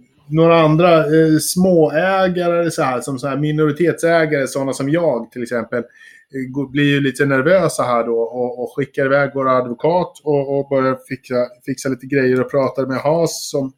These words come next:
som säger, "Ja, men, eh, vad vi tycker är att den här, den här porrnissen kan vi inte ha att göra med. Vi måste ut med honom, så, eh, skicka ett, eh, ett förslag som säger att bort med, med story, porrstory."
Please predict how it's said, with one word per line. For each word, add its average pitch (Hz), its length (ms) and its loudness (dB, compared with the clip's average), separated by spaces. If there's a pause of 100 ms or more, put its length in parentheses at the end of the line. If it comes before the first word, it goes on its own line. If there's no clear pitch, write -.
(240)
som 135 200 -8
säger, 131 200 -6
"Ja, 143 220 0
men, 156 200 2
eh, 143 480 0
vad 151 160 4
vi 170 200 4
tycker 143 340 -2
är 127 120 0
att 120 120 -2
den 135 120 -2
här, 151 260 2 (340)
den 135 100 -6
här 147 100 0
porrnissen 123 920 -2 (920)
kan 143 140 2
vi 139 60 2
inte 127 180 0
ha 123 200 2
att 127 60 0
göra 127 320 2
med. 117 240 -4 (400)
Vi 135 160 -2
måste 147 280 -2
ut 190 260 0
med 180 120 0
honom, 139 400 -2
så, 131 340 -4 (160)
eh, 131 60 -6
skicka 160 420 -4
ett, 156 280 -6
eh, 135 440 2
ett 131 180 -8
förslag 131 340 -6
som 135 100 -8
säger 123 260 -2
att 120 180 -4
bort 170 320 -4
med, 151 280 0 (500)
med 127 520 -4
story, 151 680 2 (420)
porrstory." 170 720 0